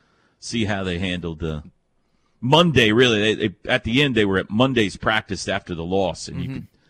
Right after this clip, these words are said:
Speaker 1: see 'em trying to shake it off and get back up and go again.
Speaker 2: Can you imagine that many steaks cooking at once, the,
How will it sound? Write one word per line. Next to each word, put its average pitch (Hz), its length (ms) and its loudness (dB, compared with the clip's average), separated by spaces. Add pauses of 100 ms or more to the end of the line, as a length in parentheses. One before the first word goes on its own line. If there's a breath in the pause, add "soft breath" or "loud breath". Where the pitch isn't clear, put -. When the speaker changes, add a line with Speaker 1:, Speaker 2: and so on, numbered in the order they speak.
(180)
Speaker 1:
see 113 200 -4
'em 92 80 -4
trying 95 300 -4
to 76 80 -10 (400)
shake 120 300 -4
it 101 60 -4
off 95 300 -6
and 80 180 -12
get 98 140 -12
back 90 220 -6
up 85 120 -6
and 80 120 -10
go 82 160 -8
again. 78 180 -14 (880 soft breath)
Speaker 2:
Can 143 100 -18
you 185 60 -14
imagine 113 520 -8
that 110 140 -6
many 110 220 -10
steaks 101 400 -10
cooking 107 320 -16
at 90 100 -14
once, 95 400 -12
the, 85 360 -12